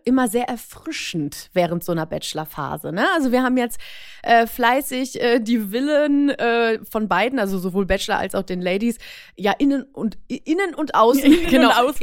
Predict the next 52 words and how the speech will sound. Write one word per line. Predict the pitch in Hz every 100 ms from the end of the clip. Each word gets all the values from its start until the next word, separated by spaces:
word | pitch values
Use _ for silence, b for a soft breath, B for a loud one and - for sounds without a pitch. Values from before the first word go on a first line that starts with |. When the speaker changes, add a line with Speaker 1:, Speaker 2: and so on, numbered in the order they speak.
| -
Speaker 1:
innen | 381
und | 359
auswendig, | 220 339 330 254 226 226 233
äh, | 208 208 202 - 208
gelernt | 220 196 190 214
sozusagen. | 220 208 226 208 214 220
Und | 220
ich | 226
bin | 254
jetzt | 330 349
ganz | 269 254
froh, | - 208 277
dass | 302
wir | 247
in | 240
einer | 220
neuen | 202 190
City | 190 - 403 294
sind, | 196 196
nämlich | 214 208 208 - 240
Oaxaca | 196 160 202 247 -
in | - 190
Mexiko | 180 185 - - - 440 B B B
ist | -
es | 269 -
geworden. | 247 233 247 269
Und | 226
die | 202
Stadt | - 202
ist | 247 277
ja | 240
wirklich | 233 247
süß. | - 175 143 135 - _ - -
Speaker 2:
Oh |
ja, | 196 185 - -
also | 208
das | 202 202
hat | 226
mir | 196
auch | 190
sehr | 208 202 208
gut | 202 185
gefallen, | 196 - 190 196
Speaker 1:
Ja. |
Speaker 2:
dass | 180
wir | 214 202
endlich | 208 214 240
mal | 220 220
wieder | 220 247
umgezogen | 269 392 480 415 - 233 214 208
sind. | 196 202 208
Speaker 1:
Genau. | 247